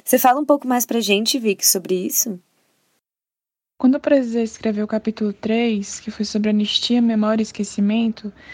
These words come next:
Speaker 2: eu precisei ler muito sobre memória. Então, uma coisa que eu aprendi muito é o tanto que o processo de anistia fez com que esse processo de esquecimento fosse forçado. Então, todas as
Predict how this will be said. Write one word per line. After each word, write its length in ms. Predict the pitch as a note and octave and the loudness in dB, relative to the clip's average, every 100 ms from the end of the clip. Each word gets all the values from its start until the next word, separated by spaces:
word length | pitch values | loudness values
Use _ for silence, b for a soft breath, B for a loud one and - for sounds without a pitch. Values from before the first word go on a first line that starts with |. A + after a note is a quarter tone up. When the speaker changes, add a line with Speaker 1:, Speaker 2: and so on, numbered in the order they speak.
| B B | B B
Speaker 2:
eu 80 | G#3+ | -2
precisei 380 | A3+ A#3+ A3+ A#3+ | 0 0 4 4
ler 180 | B3 B3 | 6 4
muito 300 | A#3 A#3+ - | 4 2 0
sobre 260 | B3+ A3 | 0 2
memória. 580 | A3 A3 G#3 F#3 F3+ F#3+ B B B B B B | 4 4 0 -2 -4 -8 B B B B B B
Então, 360 | - A3+ A3 A#3 | -2 0 2 2
uma 140 | A#3+ | 2
coisa 220 | A#3+ A#3+ | 0 -4
que 100 | - | -2
eu 60 | A#3+ | 0
aprendi 420 | A#3 - A#3 A#3 | 0 2 0 2
muito 460 | B3 A#3 A#3+ A#3+ A3+ | 2 2 2 0 0
é 120 | G#3+ | 2
o 80 | G#3+ | 0
tanto 400 | - B3 C#4+ D4 | 0 2 2 -2
que 720 | - - B3 B3 B3 A#3+ A3+ | -10 -4 0 2 2 2 0
o 100 | A3 | -4
processo 460 | A3+ A3 A#3 A#3+ A3+ | -4 -4 0 0 2
de 80 | |
anistia 880 | A#3 A3+ A3 - - A#3+ A#3+ A3 A3 B B B | 2 2 0 -2 2 4 4 2 -2 B B B
fez 280 | - A#3 B3 | -2 2 2
com 160 | C#4 C4 | 2 0
que 100 | C4 | 0
esse 140 | - | -4
processo 600 | - A#3 - A3+ A3+ A3+ | -2 -2 2 0 2 -2
de 500 | G#3 G#3+ A3+ A3+ A3 | -2 0 0 2 0
esquecimento 600 | A3 - A3 A3 A3 A3+ | -2 -4 -2 2 2 0
fosse 220 | - A3+ | -2 -4
forçado. 800 | - B3 - - A#3 G#3 G3 G#3 - B B B B | 0 -4 -2 0 2 2 2 -4 -8 B B B B
Então, 340 | G#3 A3 A#3+ A#3+ | 0 2 2 2
todas 320 | C4+ E4 D#4 | 4 4 4
as 460 | C#4+ - - - | 4 2 -6 -6